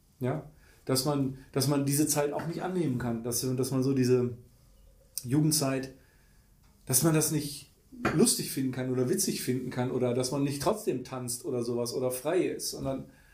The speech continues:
also ich hab das ganz stark empfunden, dass da also die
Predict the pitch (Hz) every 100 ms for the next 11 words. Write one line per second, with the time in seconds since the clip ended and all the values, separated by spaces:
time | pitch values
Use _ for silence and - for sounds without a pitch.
0 | - - - 131 156 254 - 170 - 156
1 | 160 - 135 127 131 123 139 127 127 -
2 | 139 147 151 - - - 139 127 127 127